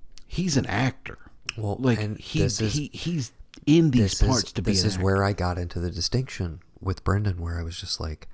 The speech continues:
Speaker 2: yes, I think he can still open a movie, but it's always,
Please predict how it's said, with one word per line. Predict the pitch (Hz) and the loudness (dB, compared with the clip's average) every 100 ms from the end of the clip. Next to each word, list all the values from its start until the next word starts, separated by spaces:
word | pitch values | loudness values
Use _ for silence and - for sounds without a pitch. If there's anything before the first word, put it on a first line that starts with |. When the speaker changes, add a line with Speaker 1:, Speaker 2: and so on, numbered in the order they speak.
| - _ - - _ _ _ _ - | -16 _ -20 -20 _ _ _ _ -2
Speaker 2:
yes, | 110 95 - | 0 0 -2
I | 95 | -2
think | 85 98 - | 0 -2 -2
he | 98 | -4
can | 101 92 | -4 -4
still | - 90 - | -4 -4 -2
open | 92 98 | -2 -2
a | |
movie, | 92 92 - | -2 -4 -4
but | 98 | -4
it's | 92 - | -4 -4
always, | 87 95 107 101 | -2 0 0 0